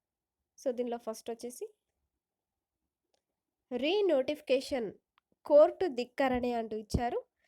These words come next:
మెయిన్స్‌కు మళ్ళీ అభ్యర్థులను ఎంపిక చేయాలి. గ్రూప్ వన్ పై పిటిషనర్ల వాదనలు. టీజీపీఎస్సీకి అన్ని అధికారాలు ఉంటాయన్న ప్రభుత్వం అంటూ సాక్షి పేపర్లో అయితే పబ్లిష్ అయిందనమాట.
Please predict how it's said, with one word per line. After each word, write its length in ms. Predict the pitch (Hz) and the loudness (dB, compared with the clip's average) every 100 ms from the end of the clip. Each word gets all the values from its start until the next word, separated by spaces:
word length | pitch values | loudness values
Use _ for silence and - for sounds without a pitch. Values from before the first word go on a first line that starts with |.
| _ - | _ -2
మెయిన్స్‌కు 540 | 269 277 349 440 - 359 | 6 6 6 0 -2 -2
మళ్ళీ 340 | 277 240 294 | -2 0 0
అభ్యర్థులను 640 | 277 214 254 - 262 247 | 0 0 -2 -2 -4 -2
ఎంపిక 360 | 240 214 214 - 247 | -2 -4 -6 -6 -4
చేయాలి. 400 | 226 208 208 208 - _ _ _ _ - | -2 -2 0 -2 -6 _ _ _ _ -18
గ్రూప్ 420 | 208 226 247 247 | -4 2 2 2
వన్ 180 | 240 233 | -4 0
పై 120 | 269 269 - 262 | 0 0 0 -2
పిటిషనర్ల 640 | 254 370 - 311 269 262 | 0 -2 -4 -4 -4 -4
వాదనలు. 720 | 247 208 208 226 220 214 202 - _ _ _ _ _ | -2 -2 -2 -2 -4 -4 -8 -12 _ _ _ _ _
టీజీపీఎస్సీకి 960 | 330 359 415 415 294 254 247 262 240 269 | 0 2 2 2 0 0 -2 -10 -6 -4
అన్ని 280 | - 226 294 | -2 -2 -2
అధికారాలు 640 | 294 247 247 254 254 247 247 | -2 -2 -2 -2 -2 -2 -4
ఉంటాయన్న 580 | 208 220 226 226 214 254 | -6 -4 -4 -4 -4 -8
ప్రభుత్వం 560 | - 220 240 - 226 | -6 -6 -6 -8 -8
అంటూ 160 | 214 208 | -8 -10
సాక్షి 400 | - 208 214 - | -10 -10 -10 -12
పేపర్లో 460 | 240 214 - 208 208 | -10 -10 -8 -8 -6
అయితే 180 | 196 196 | -8 -8
పబ్లిష్ 400 | 196 190 220 214 | -8 -8 -10 -12
అయిందనమాట. 520 | 196 190 196 196 190 | -10 -10 -10 -10 -8